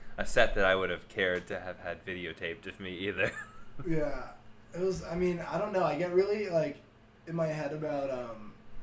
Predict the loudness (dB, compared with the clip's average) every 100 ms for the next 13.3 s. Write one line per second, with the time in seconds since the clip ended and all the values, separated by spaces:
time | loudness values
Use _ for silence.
0 | -2 -2 -2 -4 -6 -6 -2 0 2 6
1 | 6 4 0 2 2 2 -2 -2 -2 -2
2 | -4 -6 -6 -8 -8 -6 -4 -4 -6 -8
3 | -8 -8 -8 8 10 12 12 12 12 8
4 | 6 4 0 -2 0 4 4 4 2 -4
5 | -4 -2 0 0 0 -2 -2 -2 -2 -4
6 | -2 -2 0 -2 -2 -2 -2 -4 -4 -4
7 | -6 -10 -10 -10 -10 -10 -12 -12 -10 -12
8 | -10 -10 -10 -12 -10 2 6 6 6 4
9 | 4 2 2 -4 2 8 10 8 6 -4
10 | -6 -4 -4 -2 -2 -2 -4 -4 -4 -6
11 | -6 -2 4 6 6 4 6 6 6 6
12 | 6 8 6 6 8 8 8 8 10 8
13 | 8 8 8